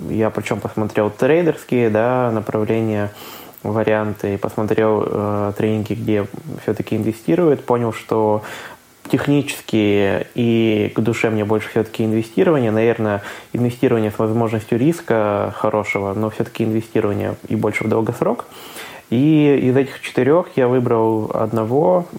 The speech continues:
м, тренинг Фёдора Сидорова, который мне больше всего пош-, пришёлся по душе. Я очень много, на самом деле, обучений всяких прохожу, и для меня важен спикер, манера его изложения.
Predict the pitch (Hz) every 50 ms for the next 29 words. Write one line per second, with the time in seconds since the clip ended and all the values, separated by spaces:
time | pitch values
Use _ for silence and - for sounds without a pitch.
0 | - 196 - - 113 113 113 110 110 117 117 110 - 120 117 120 110 110 107 104
1 | - - - - 113 110 110 - 101 - - 175 175 165 147 139 131 120 113 110
2 | - - - - - - - - - - 127 139 135 123 120 123 131 131 123 113
3 | 107 104 107 120 117 - - - 117 110 110 - - 107 - - - - 110 -
4 | - 131 131 127 - - - 113 107 113 - - 107 101 101 104 107 110 110 -
5 | - 123 120 107 110 - 113 104 101 110 107 113 113 - - - 202 180 156 -
6 | 127 120 - - - - 113 - - 113 107 113 104 98 98 110 117 120 117 107
7 | 104 104 110 110 110 117 107 107 - - - 165 - 123 - 107 104 104 104 104
8 | 104 101 101 104 104 101 - 113 113 113 151 160 165 151 123 117